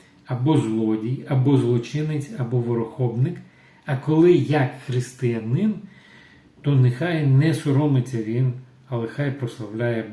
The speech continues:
Бога за те». Хай Господь благословить кожного з нас, щоб духовно ми виходили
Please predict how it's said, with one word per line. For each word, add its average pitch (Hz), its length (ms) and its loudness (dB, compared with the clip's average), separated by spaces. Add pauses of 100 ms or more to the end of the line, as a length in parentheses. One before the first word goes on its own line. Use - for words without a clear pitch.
Бога 110 340 -4 (420)
за 107 180 -8
те». - 180 -12 (1120)
Хай 151 220 0
Господь 131 580 2
благословить 127 760 0 (1040)
кожного 160 680 0 (440)
з 110 180 -6
нас, 120 400 -2 (720)
щоб 113 380 -6
духовно 135 640 4
ми 120 140 2
виходили 123 720 0